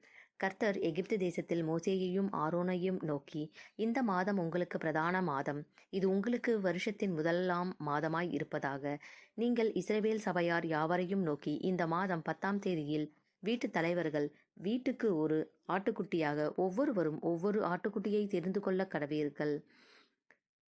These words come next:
ஒரு வீட்டில் இருக்கிறவர்கள் ஒரு ஆட்டுக்குட்டியை புசிக்கிறதற்கு போதுமான பெயர்களாய் இராமற் போனால், அவனும் அவன் சமீபத்தில் இருக்கிற அவனுடைய அயல் வீட்டுக்காரனும் தங்களிடத்தில் உள்ள ஆத்துமாக்களின் இலக்கத்திற்கு தக்கதாக ஒரு ஆட்டுக்குட்டியை தெரிந்து கொள்ள வேண்டும்.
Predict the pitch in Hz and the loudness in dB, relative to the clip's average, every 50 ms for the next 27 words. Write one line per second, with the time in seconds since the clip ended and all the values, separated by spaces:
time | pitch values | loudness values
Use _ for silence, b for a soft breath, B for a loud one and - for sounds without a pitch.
0 | _ _ - 196 214 220 196 226 254 254 - 233 185 180 - 185 190 196 196 - | _ _ 0 2 4 4 4 2 0 0 0 0 0 2 2 2 2 2 2 2
1 | 202 190 170 170 160 165 165 - - 175 196 214 - - 175 185 180 - 202 - | 2 2 2 2 2 2 0 2 2 2 2 4 4 4 4 4 2 -2 -2 -2
2 | 202 190 - 180 190 190 190 - 165 - - 185 - 185 185 185 185 185 185 - | -2 -2 -2 0 0 -2 0 -2 -2 -2 -2 -2 0 0 0 0 0 0 0 -2
3 | - - - 160 165 170 190 185 190 185 190 202 196 - 160 160 156 - - 160 | -2 0 2 0 2 2 2 2 2 2 0 0 0 0 0 0 0 0 0 0
4 | 156 160 156 170 185 175 156 151 151 156 165 175 170 165 165 - 165 143 147 165 | 2 2 2 2 0 0 0 2 2 2 2 2 0 -2 -2 -4 -4 -2 -2 0
5 | 165 151 151 151 156 B B B B B B B B 180 185 190 226 247 240 - | 0 0 0 -2 -4 B B B B B B B B 0 2 2 2 2 2 2
6 | - 170 170 190 190 - 180 175 196 202 214 202 208 214 202 202 202 180 185 - | 2 2 2 0 0 0 0 0 0 0 -2 -2 0 0 2 2 0 0 0 0
7 | 208 208 202 - - 156 151 170 180 180 180 202 202 208 180 151 156 170 185 190 | 0 2 2 2 2 2 2 2 0 0 0 2 2 2 2 2 2 2 2 2
8 | 185 196 190 - 185 - 180 170 180 196 196 185 151 147 - b b b b b | 0 0 -2 -2 -2 0 0 2 2 2 2 0 -2 -2 -4 b b b b b
9 | _ - 190 196 196 214 214 214 208 233 233 254 233 214 196 185 185 196 180 165 | _ -4 0 0 2 2 2 2 2 0 0 0 0 2 2 2 2 2 2 2
10 | 170 170 - 196 202 196 196 196 - 196 202 196 - - 170 175 - 196 - - | 2 0 0 0 0 0 0 0 0 0 2 2 0 0 -2 -2 -2 -4 -4 -2
11 | 190 180 - - 196 196 156 - - 190 190 185 190 190 208 - - 170 165 156 | -4 -4 -2 -2 -2 -2 -2 -2 -2 0 0 0 2 2 2 2 2 2 2 2
12 | 160 165 165 - 196 - 196 165 - 175 165 160 160 151 - 165 165 180 185 208 | 2 2 0 -2 -4 -4 -6 -4 -2 -2 -2 -2 -2 0 -2 -2 0 0 0 0
13 | 196 185 170 156 147 156 151 143 156 151 151 | 0 0 0 -2 -2 -2 -2 -2 -4 -4 -4